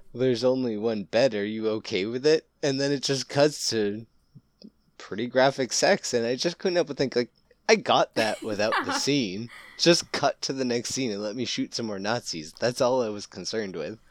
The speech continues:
Speaker 1: I didn't need to see some digital boobies. Is that too much for, for our <laughs> podcast? I don't know.
Speaker 2: Well, this is, uh, something a little bit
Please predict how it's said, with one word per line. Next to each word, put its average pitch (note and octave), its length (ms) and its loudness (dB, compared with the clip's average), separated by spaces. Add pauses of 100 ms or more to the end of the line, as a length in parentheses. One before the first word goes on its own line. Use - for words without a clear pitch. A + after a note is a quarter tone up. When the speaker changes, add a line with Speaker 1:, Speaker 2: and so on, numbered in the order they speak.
(120)
Speaker 1:
I B2+ 180 -2 (380)
didn't A2 340 -2
need G#2 200 -8
to G2+ 100 -6
see G#2 280 -8
some F#2 200 -8
digital F2+ 420 -8
boobies. E2+ 560 -10 (320)
Is - 60 -20
that C#3 160 0
too - 140 -12
much G#3+ 260 -4
for, A3+ 260 -8 (340)
for A#3 120 -8
our A#3+ 120 -6
<laughs> - 480 -8
podcast? - 520 -2
I A2 80 2
don't - 200 -16
know. A#2+ 60 -4 (300)
Speaker 2:
Well, E4 160 -6
this F#4+ 160 -8
is, A#4+ 240 -8
uh, C4+ 260 -6
something B3 300 -12
a A#3 40 -12
little A3 180 -12
bit G3+ 200 -14